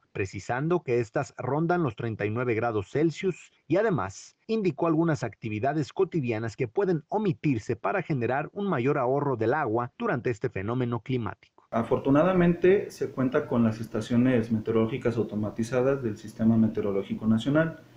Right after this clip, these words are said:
Speaker 2: y adicionalmente, el zapal cuenta con su propia red de estaciones meteorológicas,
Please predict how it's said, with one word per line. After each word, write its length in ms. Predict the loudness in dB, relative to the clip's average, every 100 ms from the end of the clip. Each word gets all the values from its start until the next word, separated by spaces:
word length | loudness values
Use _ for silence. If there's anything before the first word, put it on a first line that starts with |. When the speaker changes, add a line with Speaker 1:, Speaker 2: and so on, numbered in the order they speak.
| -20 -20 -20 -12
Speaker 2:
y 160 | 2 4
adicionalmente, 1000 | 4 2 2 4 6 6 4 2 -2 -2 -14 -20 -20 -20 -20 -2
el 160 | -2 0
zapal 420 | 0 2 2 4
cuenta 340 | 2 4 2
con 120 | 2
su 160 | 0 0
propia 320 | 2 4 4
red 180 | 4 2
de 80 | 2
estaciones 460 | -2 -6 -6 -4
meteorológicas, 920 | -4 0 2 4 2 -2 -10 -12 -16